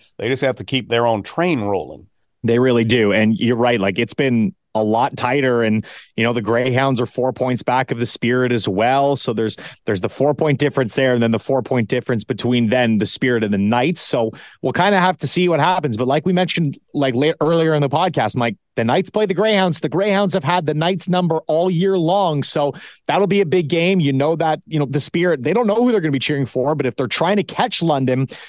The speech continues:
Speaker 2: they'd probably want the Sioux to win that one, but that means that they have to keep winning themselves. So it's whatever, it's whatever reaction, there is an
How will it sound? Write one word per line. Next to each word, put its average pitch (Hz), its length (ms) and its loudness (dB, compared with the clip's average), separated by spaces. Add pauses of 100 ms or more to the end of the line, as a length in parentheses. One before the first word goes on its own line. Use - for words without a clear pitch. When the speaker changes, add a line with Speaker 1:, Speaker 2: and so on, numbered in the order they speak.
(160)
Speaker 2:
they'd 123 160 -4
probably 156 220 2
want 160 200 2
the 139 60 -2
Sioux 165 200 0
to 139 80 2
win 143 200 0
that 147 180 2
one, 127 220 0
but 117 80 -4
that 151 180 -2
means 139 220 0
that 113 100 -4
they 135 140 -2
have 143 160 0
to 123 80 -12
keep 143 220 -4
winning 131 280 2
themselves. 113 580 0
So 120 200 0 (360)
it's 165 300 -6
whatever, 190 800 0 (180)
it's 165 180 -2
whatever 196 440 2 (160)
reaction, 190 640 0
there 160 220 0
is 131 160 -4
an 139 160 -2